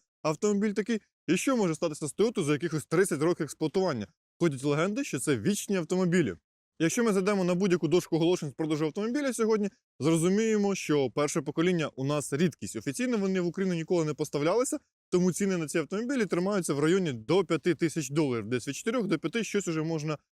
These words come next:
знайти. Але дуже цікаво, що в цьому бюджеті вже ми можемо спробувати знайти навіть друге покоління.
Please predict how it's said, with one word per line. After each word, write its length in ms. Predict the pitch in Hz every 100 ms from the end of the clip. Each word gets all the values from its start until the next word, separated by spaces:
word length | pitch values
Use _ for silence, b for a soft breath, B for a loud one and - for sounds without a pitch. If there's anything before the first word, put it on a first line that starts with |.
| _
знайти. 500 | 135 139 190 180 160 117
Але 220 | 135 175
дуже 320 | 143 175 208
цікаво, 380 | 202 190 254 247
що 220 | 147 180
в 60 | 151
цьому 240 | - 220
бюджеті 420 | 156 147 170 254 165
вже 160 | 151
ми 100 | 165
можемо 300 | 165 180 175
спробувати 360 | 156 170 165 151
знайти 240 | 156 151
навіть 320 | 156 165 165 - _ _ -
друге 380 | 120 247 214
покоління. 520 | 131 110 110 104 95